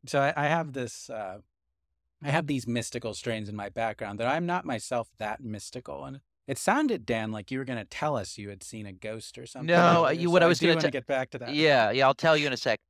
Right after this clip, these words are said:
Speaker 2: I, I, I went, uh, the,
Speaker 1: <laughs>
Speaker 2: the, the preview is I just spent a weekend at a radical aliveness retreat, which is, uh, would, would require some explanation, but it's,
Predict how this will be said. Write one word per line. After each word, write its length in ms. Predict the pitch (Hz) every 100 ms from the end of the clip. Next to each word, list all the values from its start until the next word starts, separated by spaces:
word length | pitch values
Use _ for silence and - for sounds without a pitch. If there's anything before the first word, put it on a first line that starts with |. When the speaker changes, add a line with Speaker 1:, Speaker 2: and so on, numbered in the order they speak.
| -
Speaker 2:
I, 80 | 160
I, 220 | 151 165
I 160 | 113 147
went, 200 | 160 143
uh, 60 |
the, 160 | 143 151
Speaker 1:
<laughs> 60 | -
Speaker 2:
the, 120 | 139
the 80 | 147
preview 560 | - 240 226 170 151 131
is 120 | 127
I 60 | 131
just 180 | 139 -
spent 220 | 143 131
a 40 |
weekend 640 | 120 120 - 120 117 110 -
at 220 | 107 107 -
a 260 | 101 101 98
radical 600 | 101 107 123 135 127 113
aliveness 800 | 98 98 101 98 104 87 - - _ _ _ -
retreat, 500 | 113 - 135 87 -
which 260 | 95 104 -
is, 260 | 104 95
uh, 120 | 92 90
would, 160 | 117 104
would 120 | 107
require 460 | 104 113 147 127 123
some 220 | - 113
explanation, 800 | 87 - - 113 117 107 95 87
but 120 | 90
it's, 220 | 87 -